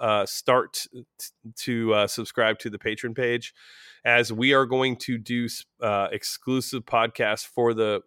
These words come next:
uh, playoffs. Uh, so you guys have two weeks to get going on the patron. We're going to do, uh, full game analysis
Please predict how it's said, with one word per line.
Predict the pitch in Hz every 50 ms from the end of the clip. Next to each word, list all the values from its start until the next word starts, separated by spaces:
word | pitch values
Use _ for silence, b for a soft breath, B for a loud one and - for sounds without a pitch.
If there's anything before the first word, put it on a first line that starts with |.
| _
uh, | - 104 101 98 98
playoffs. | - - 127 120 120 120 120 120 123 120 - - - - b b b b b b b b b
Uh, | - 104 101
so | 98 - - 110
you | 117
guys | 127 123 -
have | 135 113
two | - - 139 135
weeks | 131 127 113 -
to | - 117
get | 113 120 117
going | 107 113 113 113 110 110 110
on | 107
the | 107 104
patron. | - - 123 117 - - 120 110 110 110 101
We're | 107 110 110
going | 110 113 117 117 117 117 113
to | - - 117 113 110 107
do, | 101 98 - 117 113 113 113 113 110 110 - b b b b b b b b b
uh, | 113 104 101 98
full | 95 - - - 143 143 143 143 139 139 139 123 120 127 -
game | - 131 127 127 127 123 123 123 120 120 120 -
analysis | - 117 110 110 107 110 110 113 110 - - 113 104 - - - -